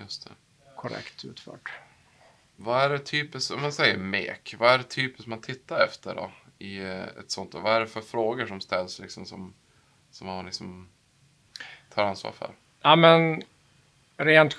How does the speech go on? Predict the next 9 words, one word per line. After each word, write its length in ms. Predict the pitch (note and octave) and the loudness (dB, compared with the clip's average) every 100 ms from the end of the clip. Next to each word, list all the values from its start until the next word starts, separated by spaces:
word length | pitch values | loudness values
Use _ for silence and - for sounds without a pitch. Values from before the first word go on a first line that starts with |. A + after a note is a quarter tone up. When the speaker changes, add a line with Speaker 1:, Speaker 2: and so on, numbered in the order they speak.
| D#3 | 2
Speaker 2:
generellt 540 | C#3 C3+ C#3 C#3 C3+ | 4 6 6 4 2
om 80 | C3+ | -2
man 120 | C3 | -2
ställer 340 | - C3 C3 | -2 -2 0
upp, 340 | C3 B2+ _ - - - | -2 -4 _ -20 -20 -14
bygger 360 | C#3 C3+ C3+ C3+ | -4 0 2 2
upp 180 | C3+ - | 0 -4
ett 100 | A#2 | 0
balksystem 760 | A#2+ A2+ - G#2+ - A#2+ - | 0 0 -6 -6 -6 -6 -8